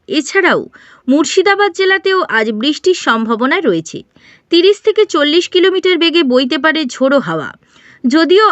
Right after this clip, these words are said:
আপাতত মনোরম আবহাওয়াই থাকবে জেলায় জেলায়। দক্ষিণবঙ্গের বেশ কিছু জেলায় চলতে পারে ঝড় বৃষ্টির দাপট। এমনকি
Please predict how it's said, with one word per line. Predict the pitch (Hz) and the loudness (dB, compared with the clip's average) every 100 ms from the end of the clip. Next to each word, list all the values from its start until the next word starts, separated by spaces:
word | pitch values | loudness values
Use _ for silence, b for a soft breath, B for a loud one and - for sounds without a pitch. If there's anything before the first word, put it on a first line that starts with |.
| - | 0
আপাতত | 254 294 349 349 254 | -2 0 -2 -2 -4
মনোরম | 165 135 196 254 285 349 392 381 - | -6 -6 -2 0 2 2 2 0 -2
আবহাওয়াই | 233 254 339 339 359 | -2 0 0 0 -2
থাকবে | 359 302 254 254 359 | -2 -6 -4 -6 -6
জেলায় | 262 302 226 190 | -4 -2 -2 -2
জেলায়। | 185 156 120 - _ b b b b - | -6 -8 -12 -20 _ b b b b -4
দক্ষিণবঙ্গের | 233 311 - 415 415 415 427 415 392 | 0 0 0 2 4 4 4 2 2
বেশ | 254 302 330 | 2 0 0
কিছু | - 370 415 | -2 0 0
জেলায় | 339 339 349 | 2 2 0
চলতে | 339 294 285 330 | 0 -4 -4 -2
পারে | 330 339 277 | -2 0 -2
ঝড় | 214 233 254 | -2 0 0
বৃষ্টির | 247 320 330 359 262 | 0 -4 -2 -2 -2
দাপট। | 208 185 165 143 - - | -2 -4 -6 -12 -14 -6
এমনকি | 262 285 359 330 170 | -2 0 -2 -6 -8